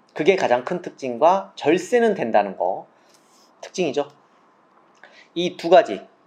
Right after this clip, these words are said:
특징 때문에, 음, 법인을 선택하시는 분도 있고 법인 설립을 망설이시는 분도 있습니다. 계좌 인출이 좀 중요하죠. 자, 그렇다면은, 자,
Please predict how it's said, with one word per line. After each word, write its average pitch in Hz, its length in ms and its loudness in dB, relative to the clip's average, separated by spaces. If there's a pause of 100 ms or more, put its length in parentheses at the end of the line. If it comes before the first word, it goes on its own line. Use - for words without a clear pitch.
(800)
특징 160 280 -6
때문에, 135 460 -4 (560)
음, 90 300 -20 (100)
법인을 131 800 -2 (300)
선택하시는 143 760 -10
분도 104 240 -10
있고 190 560 -6
법인 104 260 -10
설립을 127 520 -8
망설이시는 104 960 -12
분도 104 280 -12
있습니다. - 440 -16 (680)
계좌 131 220 0
인출이 143 320 -4
좀 151 320 -2
중요하죠. 131 480 -12 (360)
자, 185 140 2
그렇다면은, 196 680 2 (540)
자, - 120 -18